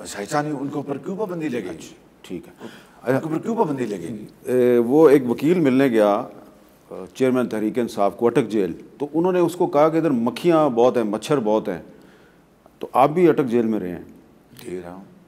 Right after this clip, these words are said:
Speaker 2: ये वही जेल है?
Speaker 1: मैं अटक किले में भी रहा हूँ मियाँ नवाज शरीफ के साथ
Speaker 2: हाँ।
Speaker 1: और अटक जेल में भी रहा हूँ।
Speaker 2: तो आपके
Speaker 1: दोनों
Speaker 2: जरिए
Speaker 1: जगह रहा हूँ।
Speaker 2: पाकिस्तानी अवाम को ये भी पता चल गया कि अटक किला और है, अटक जेल और है।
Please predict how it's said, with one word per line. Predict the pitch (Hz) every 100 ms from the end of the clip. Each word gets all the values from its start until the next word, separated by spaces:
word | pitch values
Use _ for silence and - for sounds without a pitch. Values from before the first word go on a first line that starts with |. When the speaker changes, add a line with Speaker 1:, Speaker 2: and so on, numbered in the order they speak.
| _ _ 101
Speaker 2:
ये |
वही | 117 180
जेल | 156 151
है? | 104
Speaker 1:
मैं | 110 131 -
अटक | 123 135 - - - -
किले | 123 147
में | 156 156
भी |
रहा | 147 147
हूँ | 151 143
मियाँ | 131 131
नवाज | 120 127
शरीफ | 131 139
के | 135
साथ | 143 151 - - _ -
Speaker 2:
हाँ। | 90 78
Speaker 1:
और | 123 127 -
अटक | 170 139
जेल | 101 135 139
में | 127
भी | 98
रहा | 85
हूँ। | 67 -
Speaker 2:
तो | 147
आपके | 143 160 - 190
Speaker 1:
दोनों | 170
Speaker 2:
जरिए | 135 147
Speaker 1:
जगह | 165
रहा | 165
हूँ। | -
Speaker 2:
पाकिस्तानी | 139 131 143 156
अवाम | 151 127 135
को | 135
ये | 135
भी | 160
पता | 131 123
चल | 117 104
गया | 120
कि | 131 147
अटक | - 113 151 160
किला | 143 143
और | 127 - 110 123 143
है, | 147 147
अटक | 113 107 120
जेल | 104 120 110
और | 101 87
है। | 76